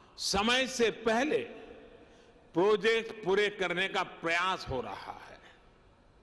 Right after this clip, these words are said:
अगर आज भारत आधुनिक infrastructure के निर्माण के लिए ज्यादा से ज्यादा investment करने के लिए प्रतिबद्ध है, तो वही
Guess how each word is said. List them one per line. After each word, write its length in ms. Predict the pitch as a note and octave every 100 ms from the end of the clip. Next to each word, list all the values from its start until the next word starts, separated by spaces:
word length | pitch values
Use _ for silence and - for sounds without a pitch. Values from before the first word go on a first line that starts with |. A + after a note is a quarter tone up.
| - - C#3
अगर 240 | C3+ C#3+
आज 340 | C#3 E3+ F#3+ F#3 - - - - - - - - - - - -
भारत 460 | G2+ D3 G3+ B3 B3+ -
आधुनिक 680 | D#3 F3+ G3+ E3+ A#3+ C4 B3+
infrastructure 760 | G#3+ F#3 G3 G3 - G#3+ A#3+ A#3
के 180 | A3+ F#3+
निर्माण 480 | F3+ F3 E3+ G#3
के 140 | G#3+ G3
लिए 400 | D3 B2 F2 - - - - - - - - - - - - A2
ज्यादा 500 | D3+ E3 F3+ F#3+ G3
से 260 | F#3 G3
ज्यादा 540 | F3 C3 D3 D#3+ F3 F3+
investment 840 | D#3+ D3+ C#3+ E3+ E3+ F3+ F#3 -
करने 300 | D#3 D3+ D#3
के 100 | D3
लिए 140 | D#3+
प्रतिबद्ध 680 | D#3 - A#2+ C#3+ C#3 G3 F#3+
है, 520 | - E3+ G3+ A#3 - - - - - - - - -
तो 100 | C#3+
वही 800 | G#2+ G#2 D#3 G3 A3+ B3+ C4